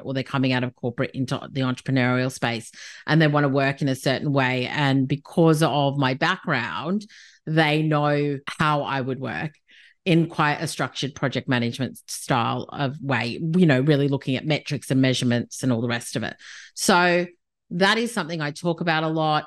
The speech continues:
It's something that I highlight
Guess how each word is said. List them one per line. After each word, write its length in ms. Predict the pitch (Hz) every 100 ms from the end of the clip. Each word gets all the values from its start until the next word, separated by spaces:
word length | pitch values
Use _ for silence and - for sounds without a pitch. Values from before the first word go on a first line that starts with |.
| -
It's 220 | 165 160
something 540 | 175 151 160 156 156
that 280 | 147 143 143 -
I 140 | 156
highlight 800 | 147 - 147 160 156 156 156 151